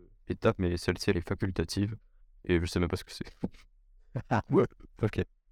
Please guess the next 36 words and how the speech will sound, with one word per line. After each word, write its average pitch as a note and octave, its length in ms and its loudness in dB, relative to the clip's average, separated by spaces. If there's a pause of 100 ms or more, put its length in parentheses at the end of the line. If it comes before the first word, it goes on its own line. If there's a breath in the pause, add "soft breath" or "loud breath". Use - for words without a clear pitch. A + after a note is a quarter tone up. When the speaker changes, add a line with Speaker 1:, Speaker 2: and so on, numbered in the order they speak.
(140)
Speaker 2:
<laughs> C#3 1300 -4
Speaker 1:
Bon, G#2+ 140 4
voilà. G2 160 2 (140)
Speaker 2:
Non, A#2+ 340 2 (300)
ok. A2 240 -2 (320 soft breath)
Bah, A2+ 240 6
après, D#3 380 2
euh, A2+ 340 2 (100)
la A2 140 2
première A#2 440 0
semaine, A2 640 2
euh, F#2 100 -4 (680)
la F2 120 0
première G2 340 0
semaine, G2+ 360 2
euh, F2 220 2
de F2 140 -2
la E2+ 140 0
P G#2 180 0
M, G#2+ 280 0 (460)
euh, E2+ 220 0
honnêtement, A2 400 2
les G#2+ 100 0
quatre-vingt-quatre G#2 600 0
heures, A2+ 100 -2
tu - 140 -12
les G2 100 0
fais - 140 -2
en G#2 120 2
une G2+ 140 0
semaine, F#2+ 320 0
hein. F#2+ 100 -4 (1300)
Parce - 160 -6
que G#2+ 200 2
du G2+ 200 2
coup, C3 220 -2